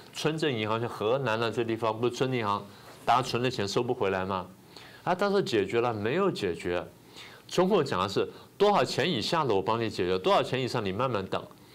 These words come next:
就现在发现存款五十万更多以上这些人呢，没有得到解决，他们这些大户呢反而没有得到解决。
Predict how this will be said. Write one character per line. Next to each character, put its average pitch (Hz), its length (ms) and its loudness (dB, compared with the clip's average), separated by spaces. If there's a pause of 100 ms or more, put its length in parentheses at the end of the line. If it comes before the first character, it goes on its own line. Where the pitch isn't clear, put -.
(140)
就 160 160 4
现 165 160 2
在 151 60 0
发 139 200 0
现 139 160 -2
存 165 280 -4
款 131 160 2
五 98 200 -2
十 151 140 -4
万 147 140 2
更 160 240 0
多 131 180 2
以 101 160 0
上 143 220 -2
这 120 100 0
些 110 60 2
人 95 160 2
呢， 87 120 -2 (360)
没 110 180 0
有 202 160 2
得 104 160 0
到 113 140 4
解 98 200 -2
决， 87 220 -2
他 151 160 -2
们 160 100 -4
这 151 80 0
些 147 80 2
大 165 300 0
户 143 260 -2
呢 101 120 0
反 95 260 -2
而 139 160 0
没 170 120 0
有 131 80 2
得 104 120 0
到 104 100 2
解 92 220 -6
决。 82 220 -4